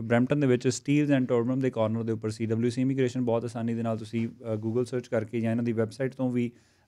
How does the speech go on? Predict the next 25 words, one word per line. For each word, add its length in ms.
ਅ, 40
ਸੀ 180
ਡਬਲਯੂ 220
ਸੀ 120
ਇਮੀਗ੍ਰੇਸ਼ਨ 540
ਸਰਚ 280
ਕਰੋਗੇ 300
ਜਦੋਂ 240
Google 240
'ਤੇ 200
ਤਾਂ 160
ਉੱਥੋਂ 240
ਵੇਰਵੇ 240
ਲੈ 140
ਸਕਦੇ 220
ਹੋ। 60
ਤੇ 100
ਕਾਲ 320
ਕਰਨ 240
ਦੇ 80
ਲਈ, 160
ਅਪਾਇੰਟਮੈਂਟ 380
ਬਣਾਉਣ 280
ਦੇ 80
ਲਈ 180